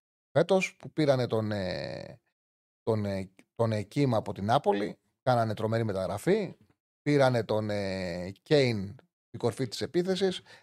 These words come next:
ενισχύθηκε. Δηλαδή, το χάσε, δεν το χάσε πέρσι η Bayern που είχε πραγματικά προβλήματα,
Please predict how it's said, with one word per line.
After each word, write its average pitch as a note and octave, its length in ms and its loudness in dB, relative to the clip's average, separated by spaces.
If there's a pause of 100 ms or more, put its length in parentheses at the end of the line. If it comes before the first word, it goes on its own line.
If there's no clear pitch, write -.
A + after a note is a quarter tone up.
(140)
ενισχύθηκε. A3 580 -2
Δηλαδή, C3 300 4
το F3 100 0
χάσε, F3 260 -2 (600)
δεν D#3 120 2
το F3+ 80 4
χάσε D#3+ 240 0
πέρσι D#3+ 280 2
η B2 80 0
Bayern C#3+ 320 6
που D#3 80 -4
είχε C#3+ 120 -6
πραγματικά B2 400 0
προβλήματα, C3 680 0